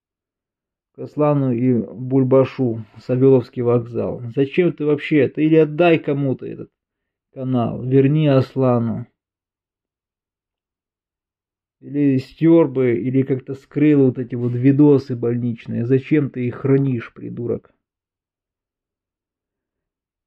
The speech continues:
Я понять не могу.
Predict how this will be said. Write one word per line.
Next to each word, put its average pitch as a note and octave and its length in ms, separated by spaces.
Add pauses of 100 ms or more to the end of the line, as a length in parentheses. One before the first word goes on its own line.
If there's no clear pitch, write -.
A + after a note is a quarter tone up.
(1900)
Я C3+ 220
понять B2+ 420
не A#2 140
могу. A#2 460